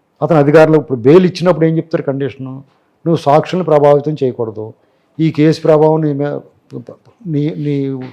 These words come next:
బెయిల్ ఇవ్వటం వల్ల ఈ కేసు మీద ఆ ప్రభావం పడకూడదు" అని చెప్తారు. మరి జగన్మోహన్ రెడ్డి గారు సుప్పిని, శుద్ధపూసని, సాంప్రదాయని కాదు కదా, దొంగోడు కదా, బందిపోటు దొంగ కదా, ప్రజల సొమ్ము కొల్లగొట్టేసాడు కదా,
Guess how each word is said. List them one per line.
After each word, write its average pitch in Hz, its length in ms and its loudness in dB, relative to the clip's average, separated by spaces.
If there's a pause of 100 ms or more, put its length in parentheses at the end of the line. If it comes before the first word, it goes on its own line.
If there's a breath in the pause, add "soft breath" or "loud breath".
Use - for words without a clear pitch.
(120)
బెయిల్ 147 240 0
ఇవ్వటం 165 260 2
వల్ల 175 160 0
ఈ 185 40 0
కేసు 160 320 -4
మీద 180 100 -6
ఆ 170 80 -2
ప్రభావం 143 400 0
పడకూడదు" 104 580 -10 (340)
అని 156 120 -2
చెప్తారు. 110 360 -6 (600)
మరి 160 520 0 (240)
జగన్మోహన్ 165 540 -2
రెడ్డి 160 200 -2
గారు 156 640 -2 (540)
సుప్పిని, 156 640 -8
శుద్ధపూసని, 147 800 -8
సాంప్రదాయని 147 720 -4
కాదు 139 240 -4
కదా, 143 280 -8
దొంగోడు 135 360 -4
కదా, 87 260 -10 (400)
బందిపోటు 127 460 -4
దొంగ 139 220 -8
కదా, 98 300 -14 (840)
ప్రజల 143 200 -4
సొమ్ము 151 280 -4
కొల్లగొట్టేసాడు 131 640 -4
కదా, 85 200 -16